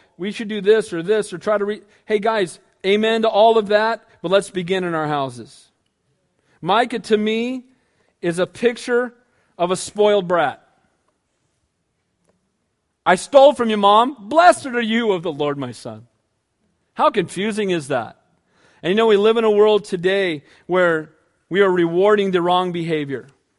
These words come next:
We're condoning sin. Those who the Lord loves, He disciplines. Amen? The Lord loves us enough to discipline us. Parents who are too quick to excuse their children's bad behavior don't like to see their kids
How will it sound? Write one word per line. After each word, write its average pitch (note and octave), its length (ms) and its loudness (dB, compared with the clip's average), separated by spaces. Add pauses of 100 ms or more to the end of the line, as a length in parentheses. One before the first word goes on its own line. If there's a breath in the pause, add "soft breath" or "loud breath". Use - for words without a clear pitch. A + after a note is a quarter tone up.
(120)
We're E3 140 -4
condoning F3+ 640 -2
sin. E3+ 560 -8 (400)
Those G#3 280 2
who A3+ 80 -4
the F#3+ 120 0
Lord G#3+ 400 6
loves, F#3 360 0
He F#3+ 120 -8
disciplines. E3 680 -2
Amen? E3+ 480 -6 (540 soft breath)
The D#3+ 80 -4
Lord A#3 220 4
loves A3+ 260 2
us A#3+ 220 0
enough G#3+ 260 -2
to F#3+ 60 -12
discipline G3+ 540 -2
us. G#3 220 -2
Parents B3 420 -4
who A3+ 100 -2
are G3 80 2
too A#3 260 -6
quick A#3 300 -2
to G#3+ 80 -2
excuse A3+ 480 -6
their G3 120 0
children's G#3 480 -2
bad G3+ 260 -2
behavior F#3 680 -4 (480 soft breath)
don't G3+ 140 -2
like G#3 180 -2
to G3+ 100 -6
see A3 180 -8
their G3 160 0
kids G3 460 2